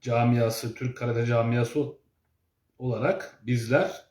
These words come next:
yeni kurallarla yeni bir yıla merhaba diyeceğiz. O yüzden, e, ufak tefek değişikliklerin olduğu olmuştu geçmişte. Çok küçük bir kural, bir iki paragraf,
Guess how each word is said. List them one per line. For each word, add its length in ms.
yeni 340
kurallarla 1000
yeni 360
bir 100
yıla 680
merhaba 800
diyeceğiz. 680
O 120
yüzden, 480
e, 460
ufak 320
tefek 520
değişikliklerin 840
olduğu 340
olmuştu 840
geçmişte. 600
Çok 220
küçük 440
bir 160
kural, 280
bir 80
iki 500
paragraf, 440